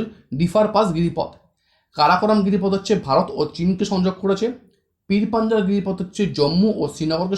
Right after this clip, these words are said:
সংযোগ করেছে, এবং জজিলা পাস গিরিপথ হচ্ছে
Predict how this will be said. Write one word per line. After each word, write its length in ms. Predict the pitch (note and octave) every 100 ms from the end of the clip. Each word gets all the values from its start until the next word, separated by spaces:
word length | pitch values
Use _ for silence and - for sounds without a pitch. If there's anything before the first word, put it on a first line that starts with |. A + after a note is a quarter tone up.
| F#3+
সংযোগ 220 | F#3 F#3+ -
করেছে, 240 | G3 - B3+ - _ _ -
এবং 220 | F3+ C#3 A3 - _ D3+ C#3+
জজিলা 360 | D#3+ E3 G#3+ A3+
পাস 100 | A#3 F3
গিরিপথ 280 | F3+ F3+ F3 D3
হচ্ছে 240 | -